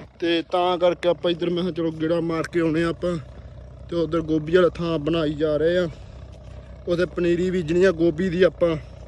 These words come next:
ਐਰਕੀ ਆਪਾਂ ਵੀ ਵੇਖਦੇ ਆ ਬੀਜ ਕੇ, ਲਾ ਕੇ ਗੋਭੀ ਵੀ ਕਿਵੇਂ ਚੰਗੀ ਨਿਕਲਦੀ ਆ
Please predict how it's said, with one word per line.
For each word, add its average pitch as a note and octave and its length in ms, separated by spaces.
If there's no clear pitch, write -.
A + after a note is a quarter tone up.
ਐਰਕੀ F3+ 480
ਆਪਾਂ F#3 280
ਵੀ F#3+ 120
ਵੇਖਦੇ F#3 260
ਆ F#3 60
ਬੀਜ E3 340
ਕੇ, E3+ 260
ਲਾ E3 280
ਕੇ E3 140
ਗੋਭੀ E3+ 340
ਵੀ F3+ 80
ਕਿਵੇਂ F3 440
ਚੰਗੀ F3+ 500
ਨਿਕਲਦੀ F3 400
ਆ F3+ 100